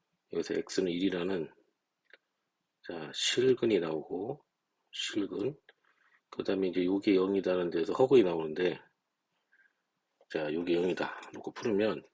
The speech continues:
이제 근의 공식으로 X 제곱 더하기 X 더하기 일은 이퀄 영이라는 방정식을 근의 공식으로 풀으면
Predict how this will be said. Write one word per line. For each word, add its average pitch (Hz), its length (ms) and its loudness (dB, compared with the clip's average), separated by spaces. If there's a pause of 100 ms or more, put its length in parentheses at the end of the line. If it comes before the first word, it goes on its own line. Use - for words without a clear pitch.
(120)
이제 - 160 -12
근의 113 260 8
공식으로 92 640 0 (1000)
X - 380 -6
제곱 104 520 2 (460)
더하기 92 640 2 (840)
X - 220 -4
더하기 87 260 2
일은 87 280 0
이퀄 85 200 -2
영이라는 87 840 0 (880)
방정식을 90 600 -2
근의 101 260 0
공식으로 90 300 -2
풀으면 95 520 -2